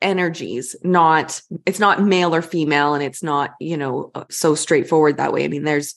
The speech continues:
you know, there are men who could be more feminine. There are women who can come across with much more masculine energy, et cetera.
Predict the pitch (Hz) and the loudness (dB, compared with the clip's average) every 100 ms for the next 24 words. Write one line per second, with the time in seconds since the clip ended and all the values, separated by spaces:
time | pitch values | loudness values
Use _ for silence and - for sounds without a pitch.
0 | _ - _ _ _ _ _ - _ _ | _ -20 _ _ _ _ _ -20 _ _
1 | 160 156 143 147 151 151 143 151 165 180 | -4 -2 -2 0 0 2 2 2 2 2
2 | 180 170 156 170 165 160 156 156 160 160 | 0 0 -2 -4 -2 0 0 0 -2 0
3 | 160 160 147 143 156 160 170 151 175 156 | -4 -4 -4 -2 -2 -2 -4 -6 -8 -4
4 | 170 143 165 151 - 147 143 - 151 151 | -4 -4 -2 -4 -4 -6 -6 -2 0 2
5 | 147 151 151 143 139 143 139 143 139 139 | 2 0 -2 -2 -2 -4 -2 -2 -2 -6
6 | 139 156 139 123 - | -4 -2 0 0 -2